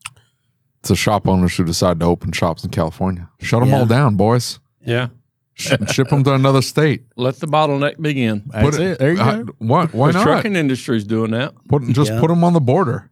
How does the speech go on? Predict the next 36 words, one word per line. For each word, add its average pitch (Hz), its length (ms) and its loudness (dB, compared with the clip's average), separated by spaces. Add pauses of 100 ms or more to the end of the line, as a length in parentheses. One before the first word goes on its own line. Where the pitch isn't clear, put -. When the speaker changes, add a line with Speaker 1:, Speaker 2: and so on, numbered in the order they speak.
Speaker 2:
We, 117 280 -2
Speaker 1:
Like, 113 220 2
Speaker 2:
uh, 107 40 0
Speaker 1:
"Hey, 143 120 2
you 143 100 0
gotta 120 200 2
drive 131 320 2
to 127 80 0
Vegas, 131 580 0
you 117 80 0
gotta 113 220 0
drive 117 300 2
to 120 40 2
Arizona, 127 800 2
you 123 100 0
gotta 113 180 2
drive 113 340 0
to, 110 260 0 (120)
to 107 360 0
Oregon 117 540 2 (260)
to 117 100 -2
get 110 220 -2
your - 60 -16
car 202 200 2
worked 147 240 0
on." 98 200 0
What 113 180 2
do, 202 180 4
what 196 200 2
do 220 40 2
you 208 100 2
mean? 214 420 0 (420)
Speaker 2:
Yeah. 104 140 -8 (340)
Speaker 1:
Talk 127 260 0
to 160 80 -2
your 147 340 2